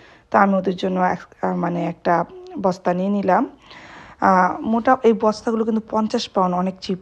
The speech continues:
প্রাইসেই পা-, পাওয়া যাচ্ছে। ছোট ব্যাগ যত নেবেন, দাম এত বে-, মানে, বেশি থাকে।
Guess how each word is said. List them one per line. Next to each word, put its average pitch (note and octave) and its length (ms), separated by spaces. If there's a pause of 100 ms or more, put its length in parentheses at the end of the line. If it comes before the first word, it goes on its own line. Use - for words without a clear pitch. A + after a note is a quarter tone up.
প্রাইসেই F3+ 380
পা-, F3+ 220 (200)
পাওয়া F3+ 220
যাচ্ছে। F3 380
ছোট C#4 240
ব্যাগ G#3+ 260
যত G#3 220
নেবেন, G#3 380
দাম F3+ 240
এত F3 180 (1160)
বে-, G3+ 300
মানে, F3+ 240
বেশি G3+ 240
থাকে। G3 420